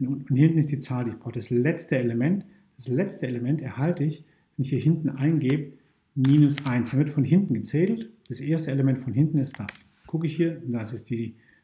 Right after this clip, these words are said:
Zahl. Die Zahl muss hier rein. Das heißt, ich muss hier mal das Ganze so machen.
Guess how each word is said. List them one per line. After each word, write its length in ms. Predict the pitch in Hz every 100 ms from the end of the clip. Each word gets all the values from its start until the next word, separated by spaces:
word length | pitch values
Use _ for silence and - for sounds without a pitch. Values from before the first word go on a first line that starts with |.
| _
Zahl. 360 | - 113 95 - _ _ _
Die 120 | 160 156
Zahl 300 | - 156 156
muss 200 | 156 147
hier 440 | - 147 143 139
rein. 200 | 113 113
Das 160 | 107 143
heißt, 180 | 147
ich 160 | 135 -
muss 220 | 131 123
hier 240 | - 165 185
mal 400 | 120 127 190 - - _ _ _ _ - _ _ _ _ _ - -
das 160 | 135 -
Ganze 280 | 131 127 123
so 160 | 147
machen. 460 | 180 120 - 180